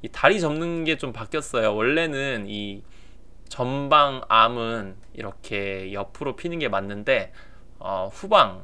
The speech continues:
뒤쪽 암을 밑에서 위로 올려서 폈거든요. 근데 이게 바뀌었네요. 양쪽 다 벌려서 피는 걸로 바뀌었습니다. 카메라가 진짜 크죠. 네, 이, 그리고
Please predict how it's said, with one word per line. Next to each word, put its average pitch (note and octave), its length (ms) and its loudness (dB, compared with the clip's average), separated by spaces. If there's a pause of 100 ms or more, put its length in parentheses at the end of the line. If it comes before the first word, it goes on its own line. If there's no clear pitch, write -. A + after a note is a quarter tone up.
(140)
뒤쪽 F3 600 -2
암을 A2+ 640 2
밑에서 B2+ 480 -4
위로 C3+ 240 2
올려서 G#2+ 340 0
폈거든요. A2 560 -6 (220)
근데 A2 200 -12
이게 G2 180 -8
바뀌었네요. G#2 800 -2
양쪽 G#2+ 440 -4
다 D#3 280 4 (120)
벌려서 A2 460 -2
피는 D3+ 280 -10
걸로 A2 480 -6 (360)
바뀌었습니다. G2+ 680 -10 (300)
카메라가 C4+ 460 -2
진짜 - 500 -4
크죠. G#2 680 -2 (180)
네, G2 400 -12
이, C#3+ 120 -6
그리고 D#3 400 -2